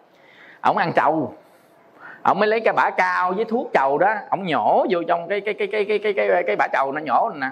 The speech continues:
Kêu Tôn Ngộ Không á, không đổ xuống đất, không đổ lên trời, đi đổ giùm bả trầu ổng.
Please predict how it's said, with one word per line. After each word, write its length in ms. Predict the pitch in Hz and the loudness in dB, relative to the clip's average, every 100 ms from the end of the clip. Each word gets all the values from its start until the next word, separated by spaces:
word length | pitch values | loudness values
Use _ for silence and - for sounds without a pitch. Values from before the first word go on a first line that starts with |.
| 135 _ _ _ _ _ _ - | -10 _ _ _ _ _ _ 2
Kêu 240 | 202 208 | 4 4
Tôn 160 | 208 190 | 4 4
Ngộ 120 | 175 | 4
Không 240 | 180 208 220 | 4 4 2
á, 220 | 233 - - - - - - - | 2 -4 -12 -20 -20 -20 -18 0
không 280 | 214 214 180 | 2 2 2
đổ 180 | 147 | 2
xuống 140 | 196 254 | 2 0
đất, 140 | 240 254 | -2 0
không 200 | 196 180 | -2 0
đổ 120 | 143 | 0
lên 160 | 202 160 | 0 0
trời, 200 | 131 110 - _ - | -2 -2 -10 _ -2
đi 100 | 156 | 0
đổ 200 | 123 175 | 2 0
giùm 180 | 131 147 | -2 -2
bả 100 | 147 | -4
trầu 240 | 135 107 | -2 -4
ổng. 120 | 113 | -6